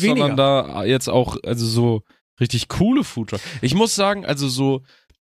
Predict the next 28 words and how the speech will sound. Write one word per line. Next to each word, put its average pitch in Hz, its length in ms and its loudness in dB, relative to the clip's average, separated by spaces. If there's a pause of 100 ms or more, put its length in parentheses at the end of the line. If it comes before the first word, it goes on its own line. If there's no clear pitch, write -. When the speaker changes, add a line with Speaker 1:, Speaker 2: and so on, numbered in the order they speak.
(100)
Speaker 2:
so 113 340 0 (140)
Hähnchen-Foodtrucks, 156 920 -2
das 110 180 -12
macht 135 180 -10
mich 123 120 -6
immer 101 260 -10
traurig, 113 680 -2
weil - 80 2
Speaker 1:
Das 143 100 2
Speaker 2:
die 143 60 2
Speaker 1:
ist 143 40 2
Speaker 2:
haben 220 140 2
Speaker 1:
auch 262 60 2
Speaker 2:
einen 226 80 0
Foodtruck, 226 680 0 (580)
die 151 220 4
haben 208 200 2
so 190 140 2
viel 208 160 0
Potenzial 165 880 -4 (320)
und 120 80 -2
was 120 160 0
machen 165 320 2
sie 151 80 -6
daraus? 139 560 -2
Labbriges 107 720 -2 (160)
Hühnchen, 117 460 0
Digga. 101 340 -12